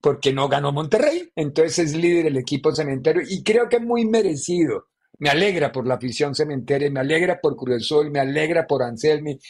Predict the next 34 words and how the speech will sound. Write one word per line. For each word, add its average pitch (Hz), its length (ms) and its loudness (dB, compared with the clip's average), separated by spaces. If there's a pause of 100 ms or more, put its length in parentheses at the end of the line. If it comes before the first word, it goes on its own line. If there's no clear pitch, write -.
(140)
y 147 160 2
por 131 240 0
el 123 120 -2
equipo 127 440 -2
como 113 280 -4
tal. 98 160 0 (420)
Tenemos 214 380 2
que 240 80 -2
ir 233 60 2
a 226 40 4
la 190 160 0
pausa. 139 300 0
A - 20 0
la 139 80 2
vuelta 185 360 2
de 175 100 2
la 180 140 0
pausa 170 300 2
les 147 140 2
actualizamos. 143 720 0
Minuto 151 420 -2
treinta 139 540 -2
y 139 120 -4
uno 233 500 0
en 143 400 -2
San 135 300 0
Mamés. 151 640 -2 (120)
Sigue 170 360 0
ganando 160 440 0
el 123 100 -2
Athletic 180 680 -2 (100)
Club 175 280 0
de 143 120 2
Bilbao, 180 680 0